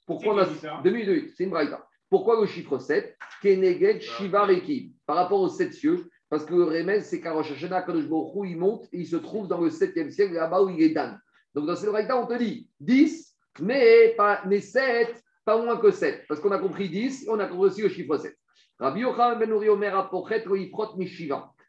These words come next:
Speaker 1: Veyema Mar Shalosh Mikulan Yatsa. Rabbi Yochanan ben Nuri, il te dit pas moins que sept, mais s'il a dit trois de chaque, il est quitte.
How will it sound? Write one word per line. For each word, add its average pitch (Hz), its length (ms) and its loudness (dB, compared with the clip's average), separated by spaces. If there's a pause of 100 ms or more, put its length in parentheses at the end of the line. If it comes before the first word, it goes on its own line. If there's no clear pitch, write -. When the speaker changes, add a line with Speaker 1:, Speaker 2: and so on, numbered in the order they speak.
(100)
Speaker 1:
Veyema 208 320 0
Mar 202 200 -2
Shalosh 196 260 0
Mikulan 190 380 -4
Yatsa. 160 420 -4 (320)
Rabbi 180 280 0
Yochanan 202 220 0
ben 202 80 2
Nuri, 202 240 0
il 165 460 -2
te 196 60 6
dit 196 380 0 (200)
pas 202 120 4
moins 208 220 0
que 143 140 -4
sept, - 420 -4 (200)
mais 190 160 -2
s'il 226 340 -2
a 202 60 6
dit 185 180 -2
trois 170 240 -2
de 165 120 -2
chaque, 151 280 -4
il 113 100 -8
est 95 80 -8
quitte. - 280 -12